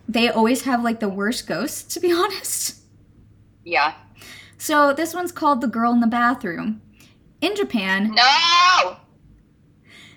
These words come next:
Speaker 1: the schools
Speaker 2: No.
Speaker 1: contain an infernal secret. If you go into the girl's bathroom on the third floor of the building and walk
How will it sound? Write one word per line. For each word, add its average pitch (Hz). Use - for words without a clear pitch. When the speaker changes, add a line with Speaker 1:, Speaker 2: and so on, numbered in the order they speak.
Speaker 1:
the 254
schools 349
Speaker 2:
No. -
Speaker 1:
contain 262
an 233
infernal 247
secret. -
If 240
you 262
go 294
into 277
the 330
girl's 262
bathroom 214
on 208
the 202
third 247
floor 247
of 262
the 269
building 190
and 226
walk 240